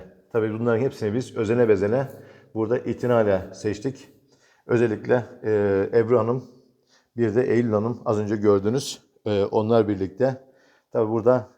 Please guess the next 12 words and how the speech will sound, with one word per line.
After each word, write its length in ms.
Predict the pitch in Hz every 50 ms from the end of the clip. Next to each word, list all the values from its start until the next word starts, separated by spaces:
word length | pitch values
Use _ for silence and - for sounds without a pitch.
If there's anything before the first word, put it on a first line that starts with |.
| _ -
e, 180 | 107 104 104 -
ana-, 240 | - 117 120 120 -
anneannemizin 640 | - 117 113 120 120 113 110 107 98 101 107 107 101
de 160 | 110 127 123 110 - _ _ _ -
marifetleri 600 | 107 113 113 110 101 110 98 - - 104 98 92
çok 260 | - 127 120 - -
büyük. 300 | 110 120 127 - - - _ - _ _ _ _ _ _ _ _ _ _ - _ _ - -
E, 500 | 101 104 104 104 101 98 98 95 98 98 95 - - -
aynen 380 | 127 123 117 117 123 127 123 - - _ _ _ - -
<laughs> 0 | 117 98 90
geldiğiniz 540 | 127 117 117 104 - 113 107 120 127 110 87
zaman 420 | 104 110 110 104 110 127 143 147